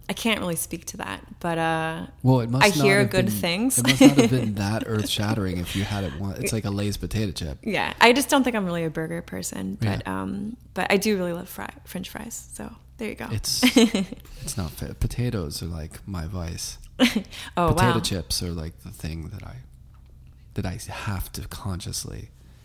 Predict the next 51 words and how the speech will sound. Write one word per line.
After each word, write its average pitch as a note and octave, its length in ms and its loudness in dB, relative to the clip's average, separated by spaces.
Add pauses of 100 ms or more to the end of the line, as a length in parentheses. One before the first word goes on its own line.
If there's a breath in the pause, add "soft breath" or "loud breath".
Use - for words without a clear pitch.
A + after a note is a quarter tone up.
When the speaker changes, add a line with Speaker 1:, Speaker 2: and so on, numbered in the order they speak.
(480 soft breath)
Speaker 2:
chill F2+ 220 -2
out, D2 240 -8 (180)
you G#2 100 -4
know, D#2+ 240 -8
not - 280 -6
eat - 140 -12
too - 160 -14
many. - 160 -12
Speaker 1:
Like, F#3+ 160 0
that D#3 140 4
would D#3+ 140 0
be D#3+ 100 -6
your D#3+ 140 -6
thing D#3 320 -8
to - 100 -10
overindulge D#3+ 540 -6
in. B2 260 -6 (300 loud breath)
Speaker 2:
Yeah. G#2+ 200 4 (720)
Speaker 1:
Got G2+ 220 -8
it. G#2 140 -10 (420 soft breath)
Speaker 2:
Like, A2+ 180 2
once A#2 400 2
in A#2 80 2
a A#2 60 2
blue A2 240 2
moon, G#2 480 2
when G2+ 100 -2
I'm G2+ 80 -2
driving G2 400 -2
back G2 220 -4
from - 180 -6
teaching, F2+ 460 -6
I'll D#2 80 -6
just F#2 200 -8
grab F#2 280 -6
a F2+ 40 -8
big - 220 -6
bag F2 220 -10
of F#2 60 -12
chips - 520 -10
and - 100 -10
have G2+ 180 -10
a G#2 40 -14
bag - 220 -12
of - 60 -14
chips. - 180 -14
Speaker 1:
What, F3 260 0
Speaker 2:
And - 100 -12
Speaker 1:
what F3+ 100 0
Speaker 2:
it's, E3+ 100 -6
Speaker 1:
kind? E3+ 300 -4